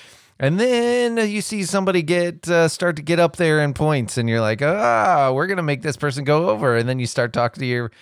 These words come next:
friends around the table and go, "Okay, let's push 'em. Let's push 'em over. Let's push 'em over forty points," 'cause that's when the game ends, right? And, uh, and so you wanna get quite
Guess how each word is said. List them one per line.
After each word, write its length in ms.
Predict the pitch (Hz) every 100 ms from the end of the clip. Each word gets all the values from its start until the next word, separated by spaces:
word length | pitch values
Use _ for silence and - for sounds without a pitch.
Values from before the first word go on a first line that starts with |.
| -
friends 300 | - 170 165 143
around 180 | 131
the 60 | 123
table 200 | 131 123
and 60 | 117
go, 180 | 117 156
"Okay, 300 | 190 180 165
let's 180 | 151 -
push 260 | 190 190
'em. 180 | 175 151
Let's 180 | - 117
push 180 | - 151
'em 60 | 165
over. 380 | 180 175 156 - - - -
Let's 100 | 110
push 180 | 151 147
'em 60 | 160
over 180 | 165 160
forty 280 | 170 170
points," 280 | 160 175 160
'cause 140 | - 120
that's 420 | 139 - - -
when 180 | 113 113
the 60 |
game 220 | 110 131 180
ends, 260 | 175 104
right? 240 | 110 120 139
And, 260 | 107 107
uh, 400 | 110 107 110 110 107 _ _ _ -
and 180 | 113 117
so 680 | - 123 120 117 117 120 - -
you 260 | 127 135
wanna 340 | 139 165 226 233
get 280 | 285 277 _ _ _ -
quite 280 | - 247